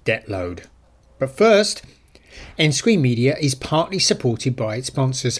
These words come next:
and we've had some great ones in the past, including Gracenote, Verizon, TiVo, Metrological, and many others. If you'd like to join them and become a sponsor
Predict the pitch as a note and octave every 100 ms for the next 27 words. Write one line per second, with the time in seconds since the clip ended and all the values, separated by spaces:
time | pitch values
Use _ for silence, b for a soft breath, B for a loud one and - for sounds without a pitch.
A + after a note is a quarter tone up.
0 | D3 D#3 D#3+ - E3 C#3+ F#3+ E3 B2 C#3
1 | C#3 D3 E3 - - D3 E3+ F3+ B2 A#2
2 | - C#3+ C3 C3 A#2 G#2+ G2+ D3+ E3 -
3 | E3 D#3+ C3 B2+ D#3+ D#3+ D3+ D3+ - G#3+
4 | G3+ F#3 F#3+ E3 E3+ - F3 D#3+ D#3 D3
5 | C#3+ B2+ A#2+ A#2 A2+ A2 E3 - B B
6 | B B B B D3+ B3 A#3 F3+ E3 C3+
7 | C3 C#3 C3 E3 E3 C3 A#2+ B2+ B2 -
8 | A#2 - F3+